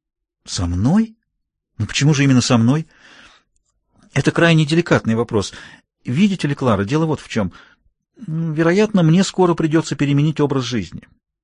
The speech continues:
и у меня появятся новые обязанности, и мы с Чарльзом не сможем больше жить под одной крышей". Клара вздрогнула. Неужели миссис Уэстмакот намерена все-таки снова выйти замуж?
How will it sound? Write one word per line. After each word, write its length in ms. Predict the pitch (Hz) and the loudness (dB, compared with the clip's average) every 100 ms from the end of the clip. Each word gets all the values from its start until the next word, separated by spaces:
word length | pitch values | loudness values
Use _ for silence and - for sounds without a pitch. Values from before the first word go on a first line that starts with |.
| _ - | _ -2
и 80 | |
у 60 | 123 | 2
меня 180 | 147 147 | 2 2
появятся 400 | 147 143 127 139 | 2 0 0 2
новые 260 | 135 113 | 4 4
обязанности, 600 | 110 160 180 165 151 - - - - _ _ | 4 2 0 -2 -4 -6 -10 -14 -20 _ _
и 240 | 107 131 | -6 -2
мы 200 | 139 165 | 0 -2
с 20 | |
Чарльзом 600 | - - 156 165 151 170 165 | -4 0 2 2 -2 -2 -2
не 100 | 160 | -2
сможем 400 | 175 170 175 175 | -2 -2 0 0
больше 240 | 175 170 | -2 -2
жить 200 | 147 - | -4 -4
под 120 | 127 | -2
одной 220 | 123 123 | 0 0
крышей". 400 | 117 120 - 92 - _ _ _ _ _ _ _ _ | 0 -4 -4 -10 -12 _ _ _ _ _ _ _ _
Клара 360 | - 101 110 | -4 0 0
вздрогнула. 600 | 113 123 156 127 87 80 - _ _ _ _ _ _ _ _ _ _ | -2 -2 -2 -2 -6 -12 -16 _ _ _ _ _ _ _ _ _ _
Неужели 440 | 92 107 110 165 160 | 0 2 4 2 2
миссис 380 | 151 - 117 - | 0 -2 -6 0
Уэстмакот 640 | 139 156 - 120 - - | 4 4 2 -2 -2 0
намерена 440 | 113 131 143 131 | 2 4 4 0
все-таки 300 | 123 135 - | 0 -4 -6
снова 300 | 120 143 123 | -4 -2 -2
выйти 220 | 123 117 117 | -4 -6 -6
замуж? 400 | 131 165 - | -4 -4 -6